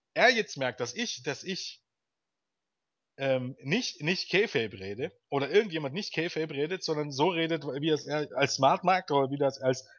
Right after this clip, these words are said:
als Mensch empfindet und nicht, nicht in den Shows gesehen, dann, dann, dann kann er mich doch nicht in, in, in ein Gespräch, w-, wenn er mich dann in ein Gespräch verwickelt und von wegen und dann sagt hier, „Ich sehe das anders“, nehme ich das nicht mehr ihn als W W E-Mitarbeiter, sondern ihn als Menschen wahr.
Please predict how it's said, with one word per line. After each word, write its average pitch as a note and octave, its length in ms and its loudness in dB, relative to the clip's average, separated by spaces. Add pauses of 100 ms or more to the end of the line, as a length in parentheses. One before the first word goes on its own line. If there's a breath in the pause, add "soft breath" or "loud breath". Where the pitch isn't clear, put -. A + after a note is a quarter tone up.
(160 soft breath)
als C#3+ 180 2
Mensch E3 260 4
empfindet F#3+ 460 0
und D#3+ 140 -4
nicht, D#3+ 240 -6
nicht E3 280 -6
in D#3+ 80 -8
den D#3+ 140 -6
Shows D#3+ 340 2
gesehen, F3 420 -8 (460 soft breath)
dann, C#3+ 320 4
dann, C3+ 300 2
dann B2+ 220 0
kann C#3+ 160 -4
er D3+ 160 2
mich G3 100 -6
doch D3+ 120 0
nicht F3+ 180 -6
in, D#3 240 -8
in, C#3 240 -14
in C3+ 160 -16
ein C#3+ 160 -6
Gespräch, C3+ 680 -2 (120)
w-, B2 220 -10
wenn E3 120 2
er E3 200 4
mich B3+ 100 -2
dann G#3 120 -2
in G3+ 60 -8
ein F#3+ 60 -10
Gespräch F#3 320 -2
verwickelt B2+ 480 -4
und B2 120 -10
von C3 200 -10
wegen C#3 180 -4
und B2+ 100 -6
dann C3 360 -4
sagt C#3+ 260 2
hier, C3+ 240 2 (240 soft breath)
„Ich G3 160 -2
sehe E3+ 220 4
das B2 160 2
anders“, G3+ 420 0 (200)
nehme D3 200 -2
ich F#3+ 220 -4
das F#3 160 -2
nicht A3 180 -4
mehr E3+ 300 4
ihn G#3 160 -2
als D#3+ 200 2
W C#3+ 120 0
W C#3 100 0
E-Mitarbeiter, F#3+ 500 0
sondern F3+ 260 -2
ihn G#3+ 140 -4
als G#3 140 -2
Menschen A3 300 -2
wahr. G2+ 200 -6